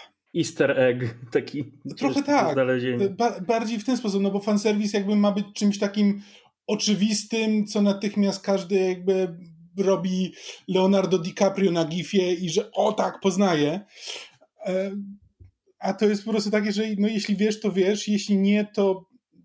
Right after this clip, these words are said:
Speaker 2: nic to nie zmienia, nie patrz, to nie jest tak jak wejście tego Łukiego, gdzie jakby widzisz od razu, że powinieneś go kojarzyć,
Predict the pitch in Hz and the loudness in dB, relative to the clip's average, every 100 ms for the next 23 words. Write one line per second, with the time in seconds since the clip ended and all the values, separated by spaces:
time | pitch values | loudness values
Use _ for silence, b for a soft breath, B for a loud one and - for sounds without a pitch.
0 | _ _ 190 196 202 220 196 196 202 190 | _ _ -4 -2 0 0 2 2 4 2
1 | 190 202 - - B B - 202 214 208 | 0 -2 -6 -12 B B -4 0 2 2
2 | 196 190 180 196 - - 196 180 185 170 | 0 0 2 2 0 0 0 2 0 0
3 | 180 180 175 170 170 208 180 180 175 156 | 0 0 -2 -4 -2 0 2 2 0 -2
4 | 170 170 165 170 B B _ _ _ _ | -2 0 0 -2 B B _ _ _ _
5 | _ _ _ _ _ 202 185 180 196 214 | _ _ _ _ _ -16 -4 -2 2 0
6 | - 196 165 175 185 175 180 175 185 - | 0 -2 0 0 2 0 -2 0 -2 0
7 | 202 175 170 185 180 180 - - 151 185 | -4 -4 0 2 2 0 -2 -10 -2 0
8 | 190 190 170 175 185 143 151 160 190 - | 0 0 0 2 0 0 -6 -6 -8 -16